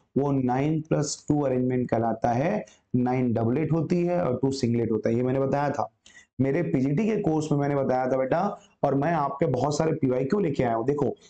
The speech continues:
एक एक पीवाईक्यू आपके इसमें बनेंगे, इसलिए बोल रहा हूँ, यदि आपने अभी तक paid course purchase नहीं किया तो please purchase कर लीजिए। बहुत अच्छे से study करने वाले हैं पीजीटी का course।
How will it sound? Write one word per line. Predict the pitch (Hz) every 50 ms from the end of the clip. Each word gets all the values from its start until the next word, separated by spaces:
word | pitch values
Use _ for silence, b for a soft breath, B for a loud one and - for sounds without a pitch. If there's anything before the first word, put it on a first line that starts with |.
| b b -
एक | - 151 143 - 240
एक | 247 - -
पीवाईक्यू | - 175 156 151 147 147 147 - 175 165
आपके | 147 139 - - - 147 143
इसमें | 135 139 139 147 135 123
बनेंगे, | 120 120 127 127 123 110 110 - _ _ _ _ _ _ _ _ _ _ _ _ _ _ _ - -
इसलिए | 117 160 160 156
बोल | 147 143 143 139
रहा | 147 160
हूँ, | 196 226 226 214 B B B B B B B 139
यदि | 143 156 196 202 190
आपने | 180 160 147 151 165 165 165
अभी | 156 143 139 180 185 175
तक | 170 - 214 190 - - -
paid | 139 139 135 135
course | - 147 147 143 139
purchase | - 135 127 135 139 135 139
नहीं | 135 135 131
किया | 131 135 139 147 151
तो | 147 131 123
please | - 127 139 156 170 156 135 131
purchase | 135 127 123 139 135
कर | - 135 127
लीजिए। | 123 127 127 131 151 185 202 208 202 B B B B B _ -
बहुत | 135 135 135 160 185 165 - - -
अच्छे | 131 120 _ - - - 208 202 202
से | 190 190
study | 190 196 - 151 139 139 135
करने | 135 139 131 135 135 131
वाले | 123 123 120 123 127
हैं | 127 143 151 127
पीजीटी | - 120 113 117 123 117
का | - 127
course। | 101 - 131 139 185 214 214 -